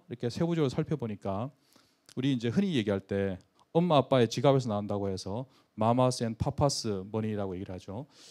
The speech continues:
이 가족들로부터 조달되는 창업 자금이 전체 조달되는 창업 자금의 이십이 퍼센트입니다. 그리고 십삼 퍼센트의 자금은 자기가 직접 뭐 자기 퇴직금이 되든지 저축이 되든지 그쪽을 통해서 조달을 합니다. 즉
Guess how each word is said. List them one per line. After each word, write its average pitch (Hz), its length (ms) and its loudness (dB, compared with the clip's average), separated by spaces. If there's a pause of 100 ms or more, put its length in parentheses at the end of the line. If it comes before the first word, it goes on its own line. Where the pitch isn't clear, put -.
(160)
이 143 120 -2
가족들로부터 180 1160 2
조달되는 139 640 2
창업 147 320 -4
자금이 127 360 -4
전체 165 480 -2
조달되는 127 460 2
창업 127 280 -4
자금의 120 380 -2 (380)
이십이 139 400 0
퍼센트입니다. 98 720 -4 (800)
그리고 135 560 4 (420)
십삼 - 640 0
퍼센트의 202 480 2
자금은 143 600 -2
자기가 139 460 6
직접 117 640 -4
뭐 107 100 -10
자기 107 220 -2
퇴직금이 143 480 2
되든지 117 520 0 (220)
저축이 127 360 4
되든지 104 540 -4 (220)
그쪽을 143 320 0
통해서 113 420 -6
조달을 107 320 -6
합니다. 92 340 -12
즉 - 260 -4